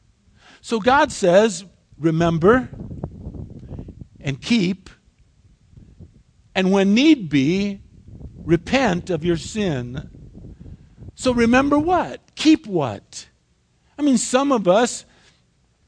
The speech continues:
I remember that when I came to Jesus Christ, I never really read the Bible. I didn't know what God wanted of me. I had some ideas, but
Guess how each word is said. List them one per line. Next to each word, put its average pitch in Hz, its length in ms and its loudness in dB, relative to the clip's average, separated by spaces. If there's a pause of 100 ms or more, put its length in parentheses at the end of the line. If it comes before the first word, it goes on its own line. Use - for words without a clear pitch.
(120)
I 175 60 4
remember 233 480 2
that 202 180 2 (1200)
when 190 180 0
I 262 140 6
came 254 380 0
to 220 80 -4
Jesus 185 400 -4
Christ, 240 340 0
I 254 280 -2
never 226 440 0
really 151 300 2
read 151 340 2
the 147 80 -2
Bible. 202 460 0
I 240 180 0
didn't 240 340 0
know 165 220 2
what 151 400 -6
God 165 480 -2
wanted 185 320 -2
of 196 100 2
me. 247 280 -4 (680)
I 175 300 0
had 196 220 4
some 180 240 -2
ideas, 196 680 2
but 185 200 -2